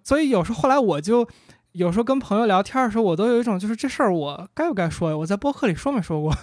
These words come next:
<laughs> 就是如果，如果他听过的话，我不就又讲了一遍吗？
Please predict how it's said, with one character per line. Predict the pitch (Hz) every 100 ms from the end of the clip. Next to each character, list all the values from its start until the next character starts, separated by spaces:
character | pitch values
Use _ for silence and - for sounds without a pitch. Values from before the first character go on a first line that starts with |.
| -
<laughs> | - 240
就 | 226 226
是 | 180 - -
如 | 240
果， | 240 - - 254
如 | 262
果 | 269 247
他 | 262
听 | - 277
过 | 285 220
的 |
话， | 196 185
我 | 160
不 | 175
就 | 254
又 | 294 311
讲 | - 175 156
了 | 170
一 |
遍 | 180 202
吗？ | 190